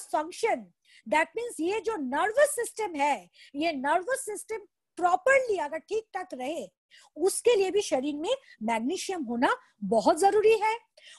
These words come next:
उसके साथ साथ ब्लड शुगर लेवल, ब्लड प्रेशर लेवल, और उसके साथ साथ हम लोगों के शरीर में कंटिन्यूअसली ये जो प्रोटीन को जो तैयार हो रहा है, मेकिंग प्रोटीन,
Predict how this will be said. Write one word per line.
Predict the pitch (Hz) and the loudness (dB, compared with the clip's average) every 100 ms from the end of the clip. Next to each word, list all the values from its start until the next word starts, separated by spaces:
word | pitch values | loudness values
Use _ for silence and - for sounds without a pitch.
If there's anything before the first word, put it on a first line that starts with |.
| - | 2
उसके | 381 466 508 539 | 2 4 4 2
साथ | - 392 466 | 4 2 2
साथ | - 453 453 285 180 | 0 0 0 -2 -8
ब्लड | 214 320 392 | -2 0 -2
शुगर | - 415 370 381 | -6 -4 2 2
लेवल, | 349 339 330 381 440 - _ _ _ | 4 2 2 -4 -4 -8 _ _ _
ब्लड | 196 185 359 453 - - | -8 0 4 2 0 -4
प्रेशर | 415 415 415 | -2 2 2
लेवल, | 381 285 294 370 415 480 _ _ _ _ | 2 2 0 2 0 -2 _ _ _ _
और | 302 330 | 0 2
उसके | 349 381 466 - 539 | 0 -6 -8 -4 -4
साथ | - 415 415 - | -2 -4 -4 -6
साथ | 440 415 453 _ _ - | -4 -2 -4 _ _ -10
हम | 320 | -8
लोगों | 359 415 427 | -6 -8 -8
के | 453 | -10
शरीर | - 349 392 403 | -6 -4 -4 -6
में | 427 | -10
कंटिन्यूअसली | 440 302 311 392 403 - 403 415 320 | -8 -8 -6 -8 -6 -4 -2 0 -2
ये | 330 | -4
जो | 381 | -6
प्रोटीन | - 330 392 403 480 523 | -6 -4 -4 0 -2 0
को | 480 | -4
जो | 480 466 | -2 -2
तैयार | 349 330 370 370 | 2 2 2 2
हो | 285 294 | 2 4
रहा | 269 | 2
है, | 196 170 _ - | -2 -8 _ -10
मेकिंग | 226 311 381 466 480 - | 0 0 4 2 2 -2
प्रोटीन, | 349 359 453 403 226 | 0 2 4 2 0